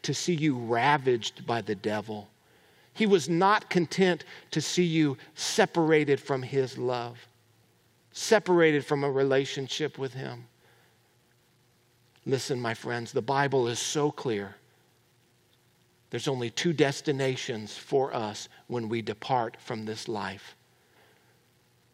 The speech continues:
Those of us who have put our faith in Jesus Christ and had our sins forgiven,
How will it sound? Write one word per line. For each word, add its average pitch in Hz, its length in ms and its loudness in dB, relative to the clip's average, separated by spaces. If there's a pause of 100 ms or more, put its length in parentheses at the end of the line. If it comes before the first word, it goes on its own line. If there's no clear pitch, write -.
(180)
Those 139 300 4
of 151 120 4
us 147 180 2
who 156 100 2
have 135 160 2
put 156 240 2
our 135 120 0
faith 156 380 2
in 127 120 -2
Jesus 139 480 -2
Christ 151 480 0
and 117 100 -6
had 147 240 2
our 117 100 -4
sins 147 340 -4
forgiven, 139 640 -4